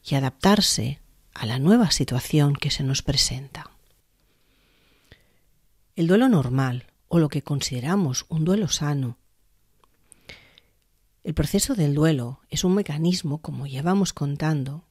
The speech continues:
que nos ayuda a adaptarnos a una pérdida. Se ha estudiado y normalizado,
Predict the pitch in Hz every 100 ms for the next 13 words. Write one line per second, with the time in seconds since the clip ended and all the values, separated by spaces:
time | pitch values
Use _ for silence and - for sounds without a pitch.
0 | - 180 190 214 208 269 240 143 131 -
1 | 190 160 127 - 143 143 139 147 135 143
2 | 139 139 - _ _ _ _ _ _ _
3 | - 165 147 - 165 202 220 226 226 214
4 | 143 131 120 117 - 190 175 127